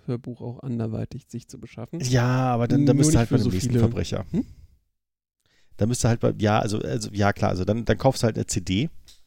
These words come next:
Speaker 1: Ja.
Speaker 2: Ähm,
Speaker 1: Im Buchladen.
Speaker 2: aber ich weiß nicht, ob's, ob es,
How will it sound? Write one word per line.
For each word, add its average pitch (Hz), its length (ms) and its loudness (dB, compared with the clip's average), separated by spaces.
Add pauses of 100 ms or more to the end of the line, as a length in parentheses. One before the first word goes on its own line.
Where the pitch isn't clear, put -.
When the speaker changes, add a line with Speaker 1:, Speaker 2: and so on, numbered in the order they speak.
(120)
Speaker 1:
Ja. - 160 -12 (720)
Speaker 2:
Ähm, 101 540 -2 (1000)
Speaker 1:
Im 135 140 -6
Buchladen. 160 300 2
Speaker 2:
aber 113 120 4
ich - 160 -10
weiß 110 240 0
nicht, 139 240 -2
ob's, - 260 -2 (160)
ob - 200 0
es, - 420 -2